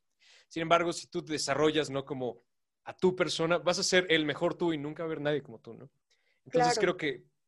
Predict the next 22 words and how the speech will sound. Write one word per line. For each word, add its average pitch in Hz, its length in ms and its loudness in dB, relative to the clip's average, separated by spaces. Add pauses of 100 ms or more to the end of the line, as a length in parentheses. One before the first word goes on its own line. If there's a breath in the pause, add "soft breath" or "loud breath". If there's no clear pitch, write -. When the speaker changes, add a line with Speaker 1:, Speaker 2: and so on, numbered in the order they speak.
(140)
Speaker 1:
ese, 156 220 -4
ese 160 100 -2
es 160 160 -2
un 170 100 0
gran 151 220 2
consejo, 139 380 -4
Monse. 110 300 -14
Ese 123 220 -12
es 127 160 -12
efectivamente 143 760 -10 (100)
el, 135 140 -8
el, 139 200 -8
el 156 220 -2
consejo. 135 560 -6 (560)
Y 240 140 -8
Speaker 2:
<laughs> 285 500 2
Speaker 1:
tal 160 100 4
vez 180 160 0
el 160 120 0
consejo 156 280 0
para 143 120 2
cerrar. 151 420 -4